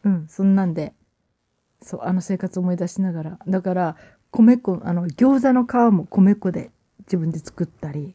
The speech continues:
しました。天ぷらも米粉で揚げました。うん、米粉だ。はい。<laughs> なんかちょっと嬉しくなりましたね。米粉があった。パンを作れる。うん。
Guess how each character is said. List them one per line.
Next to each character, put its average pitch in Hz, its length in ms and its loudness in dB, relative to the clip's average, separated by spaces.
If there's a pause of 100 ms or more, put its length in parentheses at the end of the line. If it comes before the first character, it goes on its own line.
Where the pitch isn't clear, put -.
(140)
し - 180 -12
ま 156 140 -6
し - 100 -20
た。 - 120 -20 (1120)
天 170 220 4
ぷ - 120 -2
ら 147 80 2
も 143 120 0
米 170 260 4
粉 165 140 -2
で 143 160 -4
揚 160 80 -4
げ 156 140 -2
ま 175 120 -2
し - 140 -14
た。 - 160 -20 (1800)
う 131 40 -14
ん、 123 260 -14 (520)
米 - 220 -20
粉 - 160 -20
だ。 - 80 -20 (880)
は - 120 -6
い。 - 80 -2 (520)
<laughs> 240 500 -2
な 247 100 2
ん - 20 2
か 214 80 -2
ち - 100 -12
ょ - 20 -6
っ - 20 -8
と 190 80 0
嬉 170 160 -2
し - 60 -14
く - 80 -8
な 165 100 -2
り 139 100 -8
ま 139 100 -10
し - 60 -14
た 139 120 -12
ね。 139 120 -12
米 185 220 2
粉 - 140 -8
が 147 140 -8
あ 156 40 -8
っ - 40 -12 (120)
た。 196 140 -12
パ - 140 -2
ン 220 120 4
を 160 100 -4
作 - 200 -10
れ 208 100 2
る。 - 140 -6 (680)
う 151 60 -12
ん。 143 380 -12